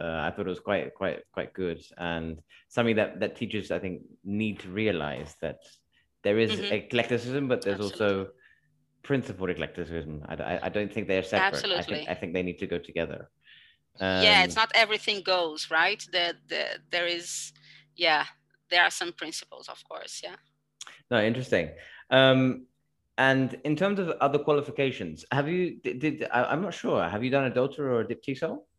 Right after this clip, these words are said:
Speaker 1: Um, or
Speaker 2: No, I
Speaker 1: No?
Speaker 2: haven't.
Speaker 1: Okay.
Speaker 2: No,
Speaker 1: No,
Speaker 2: no.
Speaker 1: no.
Speaker 2: I've done the, the masters, yeah.
Speaker 1: The masters, yeah. And I mean, the University
Speaker 2: Yeah.
Speaker 1: of Warwick is, uh, they have an amazing program there.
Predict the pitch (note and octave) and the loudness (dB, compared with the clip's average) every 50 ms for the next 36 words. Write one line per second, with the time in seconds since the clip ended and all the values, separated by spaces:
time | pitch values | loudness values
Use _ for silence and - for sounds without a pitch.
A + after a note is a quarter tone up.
0 | - B3+ A#2 A#2 A2+ A2 A2 A2 A2 G#2+ G#2+ G#2 G2+ G#2 G#2 G2+ - - G#2 G#2 | -8 -2 0 0 2 2 2 2 2 2 0 0 -2 -2 -4 -6 -6 -4 -2 0
1 | G#2 G#2 G#2 G#2+ - - - C#4 C4 _ _ _ - - G3+ C3 A#2 G2 F2+ E2+ | 0 2 4 4 4 4 2 -6 -10 _ _ _ -2 0 4 4 4 4 4 0
2 | - F3 F3 G#2+ G#2+ - F#2+ E2+ - - G2 F2+ E2+ - _ - D#2 - - - | -6 -2 -2 -2 0 0 -2 -2 2 2 2 2 0 -10 _ -18 -18 -14 -12 -14
3 | - - _ F#2 E2+ - - - - _ _ _ _ - - F#3 F#3 F3+ G3 F#3+ | -14 -12 _ -10 -10 -10 -12 -20 -20 _ _ _ _ 2 2 2 4 4 4 4
4 | F#3+ G3 G3 F#3 F#3+ F#3+ F#3 F#3 F#3 F#3 F#3 F#3 F3+ F3 E3 F#3+ F#3+ F3+ F3 F3 | 4 2 2 4 4 6 6 6 8 8 8 6 6 4 2 0 2 2 2 2
5 | F3 - - - E3+ D#3 D#3 - - - E3+ D#3+ D#3 - - - _ _ _ _ | 2 -2 -6 -8 -10 -10 -12 -12 -6 -2 -2 -2 -4 -6 -16 -20 _ _ _ _
6 | G#2 G#2 G2 F#2 - - E2+ D#2+ E2 F#2 F2 D#2+ - - - - - - - A#2 | 0 0 0 0 0 -4 -8 -4 -2 -2 -2 -2 -4 -12 -18 -16 -16 -2 2 4
7 | B2 B2+ A#2 A2+ B2 B2 A#2+ G#2+ E2 F#2 A#2 A#2 D3+ D3 D3 C3+ B2 - B2 G#2+ | 4 6 4 4 4 4 4 2 0 -2 0 2 4 4 4 4 4 4 2 0
8 | F#2 E2+ A2 A#2+ B2+ A#2+ G2+ F2 - F2+ F2 E2 D#2+ D2+ E2 D#2+ D#2+ D#2+ D#2 D2+ | 2 4 6 6 6 6 2 0 -2 -6 -6 -6 -8 -6 -4 -4 -2 -2 -2 -2
9 | D#2 D2+ D2+ C#2+ C2 - F#2+ F#2 G2+ F#2+ F#2+ F2 F2 F#2 G#2 A2 G2 F#2 E2 D#2 | -2 -2 -4 -6 -4 -4 -4 -4 -4 -4 -4 -2 0 0 0 0 -2 -4 -4 -2
10 | F#2+ G#2 A2 - E2 E2+ - D#2+ A1 G#1+ - - | -2 -2 0 -2 -4 -6 -6 -8 -8 -8 -10 -12